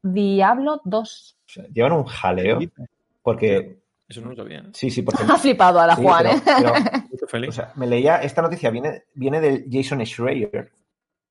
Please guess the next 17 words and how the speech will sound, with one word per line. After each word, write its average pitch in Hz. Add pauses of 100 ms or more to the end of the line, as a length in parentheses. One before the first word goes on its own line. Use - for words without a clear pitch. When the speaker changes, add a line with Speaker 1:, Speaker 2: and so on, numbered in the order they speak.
(100)
Speaker 2:
que 110
es 95
como 98
el, 95
la 98 (460)
persona 98
encargada 98
de 95
sacar 98
todas 95
estas -
cosas. 104 (560)
Y 127
Speaker 3:
Ujú. 120
Speaker 2:
te 120
decía 117
que, -